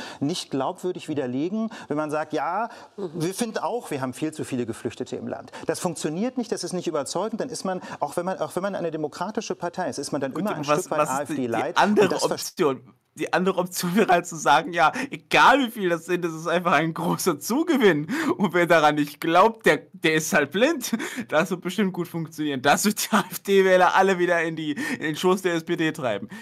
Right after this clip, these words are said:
Speaker 2: Ich meine, ihr habt euch halt in eine unmögliche Situation getrieben. Ihr,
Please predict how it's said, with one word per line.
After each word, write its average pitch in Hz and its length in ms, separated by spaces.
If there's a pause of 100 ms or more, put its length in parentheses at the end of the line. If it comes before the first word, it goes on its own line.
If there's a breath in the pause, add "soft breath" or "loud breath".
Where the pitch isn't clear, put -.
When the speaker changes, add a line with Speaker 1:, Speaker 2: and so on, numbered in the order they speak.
(100)
Speaker 2:
Ich - 80
meine, 185 240
ihr 151 180
habt 214 320
euch 190 220
halt 190 180
in 170 140
eine 151 260
unmögliche 190 1200
Situation 185 540
getrieben. - 340
Ihr, 151 160